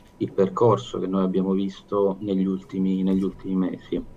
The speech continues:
Una dicotomia che probabilmente vale la pena sottolineare, mm, è quella che alcuni analisti hanno esemplificato rispetto a quello che è stato Main Street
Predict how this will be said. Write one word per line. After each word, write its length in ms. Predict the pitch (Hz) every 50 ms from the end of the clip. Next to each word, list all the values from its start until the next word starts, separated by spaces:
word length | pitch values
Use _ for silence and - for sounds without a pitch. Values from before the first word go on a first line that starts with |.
| - - - - - - - - - -
Una 200 | - 160 180 160
dicotomia 720 | 135 123 120 120 135 131 131 135 131 139 135 113 107 98
che 100 | 98 101
probabilmente 800 | - - 101 98 98 98 104 101 107 117 120 123 120 120 117 101
vale 180 | 98 101 101
la 120 | 101 104 95
pena 220 | 113 120 113 104
sottolineare, 840 | 101 - 113 120 - - 120 127 127 120 107 95 90 92 98 101 101
mm, 160 | 104 107 107 92 -
è 120 | - 113
quella 200 | 120 127 135 131
che 60 | 117 107
alcuni 320 | 107 - - 127 117 110
analisti 720 | 107 117 117 113 110 110 - - - - 113 107 104 95 - - - - - - - - - - - - - - -
hanno 720 | - - 123 117 113 110 113 117 113 113 110 107 - - - -
esemplificato 1000 | 120 117 117 117 113 110 113 - 110 - 117 117 117 117 95 92 90 - 98
rispetto 460 | 95 101 - - - 110 98 - - 90
a 40 |
quello 200 | - - 113 113
che 80 | 104 101
è 40 | 101
stato 300 | - - 104 - - 95
Main 260 | 98 104 107 107 104
Street 680 | 104 - - - 98 95 87 - - - 95 95 92